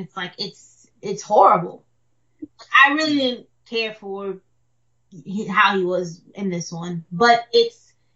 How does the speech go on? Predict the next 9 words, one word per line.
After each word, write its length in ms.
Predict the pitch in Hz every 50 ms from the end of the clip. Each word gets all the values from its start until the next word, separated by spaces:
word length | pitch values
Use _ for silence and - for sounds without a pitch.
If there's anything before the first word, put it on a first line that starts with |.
| _ _ -
it's 160 | 254 277 -
understandable 800 | 311 320 320 320 302 - - 269 254 262 277 302 302 320 320 311
because, 260 | 302 285 294 285 269
you 60 | 254 247
know, 80 | 254 247
everybody 520 | 247 247 240 254 247 240 233 240 240 233
has 500 | 247 - 233 226 220 214 214 214 - -
different 460 | - - 196 190 226 220 - 226 208 190
ways 480 | 202 214 233 233 220 214 202 196 -